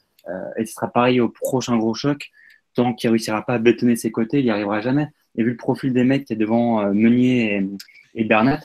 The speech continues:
je vois pas comment on va réussir à, à, à régler nos soucis défensifs en Ligue des Champions. Je vais vraiment me tromper, on est le vingt-quatre septembre. Mais honnêtement, euh, je vois vraiment pas comment, on n'a pas les caractéristiques, enfin les joueurs qui ont les caractéristiques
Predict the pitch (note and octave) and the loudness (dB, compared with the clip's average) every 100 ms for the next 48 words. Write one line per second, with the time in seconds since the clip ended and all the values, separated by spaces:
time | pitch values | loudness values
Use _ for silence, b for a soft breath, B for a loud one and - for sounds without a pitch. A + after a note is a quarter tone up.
0 | b b - A2 B2+ C3 A#2 - C3 C#3 | b b -8 -2 0 -2 -2 0 2 4
1 | C3+ A2+ G#2+ A2 - C#3 B2+ A2+ G2+ G2 | 4 2 2 0 -2 -4 -2 -2 -2 -2
2 | G2 b b _ - G#2 G2+ G2 G2 G2 | -6 b b _ -10 -6 -6 -6 -10 -16
3 | _ _ G#2+ A2 A2+ B2+ A2+ A2+ - A#2+ | _ _ 0 0 2 0 -2 -8 -4 -2
4 | A2+ A2 - - A2 A2 B2+ B2+ D3+ A2 | -2 -6 -8 -4 -2 0 -2 -2 -2 0
5 | G2+ A#2 A#2+ A2+ - A2+ D#3+ A#2+ G#2+ G2+ | 2 4 4 2 -2 0 2 2 -2 -2
6 | G2+ G2 - - A2 - G#2+ A#2 - D3+ | -2 -2 -6 -8 -8 -8 -6 -6 -4 -4
7 | C3+ b b _ - A2 G#2+ G#2+ G#2+ D#3 | -4 b b _ 0 0 2 0 -2 -2
8 | D#3 D3+ B2+ A2 G2+ G#2 F#2+ G#2+ C3 B2+ | 0 0 0 -4 -6 -6 -4 -2 -2 -2
9 | - D3 - C3 C#3 C#3 C3 _ A#2 A2+ | -4 -6 -4 -4 -2 -4 -6 _ 0 0
10 | - C#3+ A#2+ C3+ C3 B2+ B2+ B2 D#3+ D#3+ | 2 0 0 -2 -2 -2 -2 0 -2 -2
11 | - A2 G#2+ C#3 C#3 A2+ G#2 A#2+ A#2 - | -6 -6 -2 -4 -4 -8 -8 -6 -6 -6
12 | A2+ A2 - - | -6 -4 -6 -6